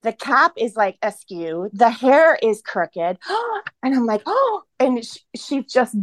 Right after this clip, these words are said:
dying of embarrassment. He took her into the laundry room to make out with her. And when he ran his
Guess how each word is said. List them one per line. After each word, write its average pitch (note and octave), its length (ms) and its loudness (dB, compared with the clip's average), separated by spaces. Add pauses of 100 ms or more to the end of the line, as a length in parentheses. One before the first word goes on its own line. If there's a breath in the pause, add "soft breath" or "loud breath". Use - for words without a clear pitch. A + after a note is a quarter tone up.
(120)
dying D4 440 4
of A3 120 0
embarrassment. F#3+ 920 -4 (600)
He G#3+ 160 -4
took - 280 0
her F#4+ 80 2
into G#4 200 2
the G#3 100 4
laundry E3 520 0
room D#3 320 -4 (240)
to F#3+ 120 6
make E3 280 6
out A#3+ 220 2
with F3 200 -2
her. - 320 -4 (580)
And D#4 360 8
when A#3 300 4
he A#3+ 160 6
ran C#4 340 4
his G#3 180 0